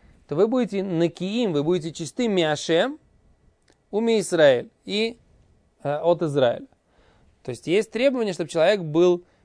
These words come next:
чист в глазах и Бога, и в глазах народа.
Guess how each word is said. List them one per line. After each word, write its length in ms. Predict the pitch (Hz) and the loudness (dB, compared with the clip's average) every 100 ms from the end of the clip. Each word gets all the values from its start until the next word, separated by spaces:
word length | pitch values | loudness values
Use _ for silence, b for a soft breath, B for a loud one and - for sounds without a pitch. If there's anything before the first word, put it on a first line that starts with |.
| b - | b -12
чист 340 | - 202 156 | -6 -4 -4
в 60 | 151 | 2
глазах 580 | 156 147 170 165 139 - | 4 4 4 2 2 -8
и 200 | 254 170 | -10 -8
Бога, 360 | 151 254 240 175 | 2 4 4 2
и 40 | |
в 60 | 147 | 2
глазах 500 | 143 143 175 160 - _ _ - | 2 4 2 0 -10 _ _ -12
народа. 440 | 160 135 131 127 | 0 2 2 0